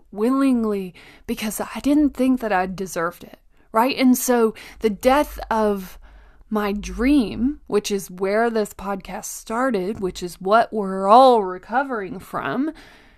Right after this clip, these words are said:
I killed myself. I let people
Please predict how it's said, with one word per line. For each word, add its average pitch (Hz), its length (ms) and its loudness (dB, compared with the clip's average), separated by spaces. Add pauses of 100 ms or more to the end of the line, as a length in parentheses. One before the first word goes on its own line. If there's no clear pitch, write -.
(1000)
I 302 480 -6 (420)
killed 262 580 -6 (420)
myself. - 920 -10 (2500)
I 262 220 0
let 220 680 2 (380)
people 233 640 -2